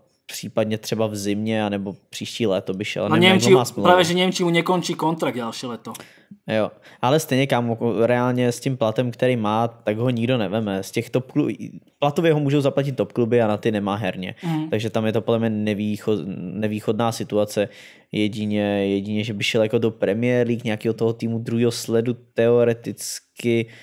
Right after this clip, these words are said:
Speaker 1: ale a myslím si, že by tam nikdo nezaplatil, jako no. Ehm, připomeň, prosím tě, jenom ještě ty další hráče, všech tam
Speaker 2: Mhm.
Speaker 1: fakt ranec.
Speaker 2: <laughs> Mariano.
Speaker 1: Mariano za mě out a Joviče bych si nechal.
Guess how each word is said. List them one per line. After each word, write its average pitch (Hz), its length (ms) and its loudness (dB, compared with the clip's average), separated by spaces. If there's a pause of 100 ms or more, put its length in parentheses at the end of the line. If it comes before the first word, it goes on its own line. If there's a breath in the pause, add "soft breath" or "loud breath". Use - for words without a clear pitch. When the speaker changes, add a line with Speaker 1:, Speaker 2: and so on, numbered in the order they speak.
(420 loud breath)
Speaker 1:
ale 113 180 2
a 117 100 0
myslím 120 300 -4
si, 123 60 -4
že 120 60 2
by 113 100 2
tam 120 140 0
nikdo 110 180 -2
nezaplatil, 95 560 -4
jako - 220 -12
no. - 100 -14 (1040 loud breath)
Ehm, 113 1200 0 (140)
připomeň, 147 540 0
prosím 131 260 -4
tě, 127 60 2
jenom 123 160 2
ještě 120 200 -2
ty - 100 -2
další 117 300 0
hráče, 104 500 0
všech 135 280 2
tam 107 120 2
Speaker 2:
Mhm. - 80 0
Speaker 1:
fakt 104 140 -2
ranec. 101 260 0 (180)
Speaker 2:
<laughs> 175 140 -8
Mariano. 165 880 2 (1200)
Speaker 1:
Mariano 131 420 2
za 143 120 2
mě 147 160 2
out 123 300 2
a 117 100 4
Joviče 113 380 2
bych 113 160 -4
si - 120 -6
nechal. - 440 -6